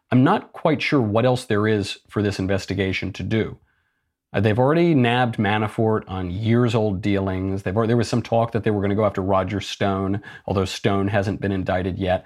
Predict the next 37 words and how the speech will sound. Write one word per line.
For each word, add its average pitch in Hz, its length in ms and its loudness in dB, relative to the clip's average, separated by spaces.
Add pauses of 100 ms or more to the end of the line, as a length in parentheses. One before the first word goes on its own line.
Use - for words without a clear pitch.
(140)
the 90 100 -4
longtime 95 640 0
political 95 420 -4
advisor 92 440 -2
to - 120 -10
Donald 92 360 -2
Trump, 92 360 -6 (280)
longtime 98 520 0
G 98 160 -2
O 90 80 -2
P 95 200 -2
dirty 90 260 -4
trickster. 92 480 -6 (220)
Where 196 340 4
else 190 220 2
are - 20 2
they 151 140 4
gonna 143 240 2
go? 143 180 2
Are 113 80 -6
they 101 100 0
just 107 200 -2
gonna 110 160 0
keep 127 280 0
going 110 320 0
after 107 480 -2 (280)
shady 113 500 2
lobbyists 104 960 0
and, 107 320 0 (400)
uh, 90 280 0 (200)
political 113 440 2
operatives? 156 600 0
Because 123 440 -2
that, 123 300 0
they 127 140 2
could 127 180 0
spend 120 480 0